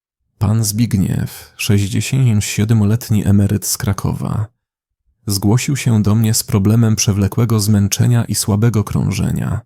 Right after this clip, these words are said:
Po badaniach nie stwierdziliśmy wskazań do farmakoterapii,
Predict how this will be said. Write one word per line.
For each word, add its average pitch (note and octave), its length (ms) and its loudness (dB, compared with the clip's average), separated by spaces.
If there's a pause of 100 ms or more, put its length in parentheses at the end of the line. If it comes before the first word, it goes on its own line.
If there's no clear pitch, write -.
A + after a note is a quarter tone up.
(1080)
Po G2+ 100 2
badaniach A#2 680 2
nie A#2 120 4
stwierdziliśmy G#2+ 720 0
wskazań G2+ 520 0
do F#2 80 0
farmakoterapii, G2 1040 0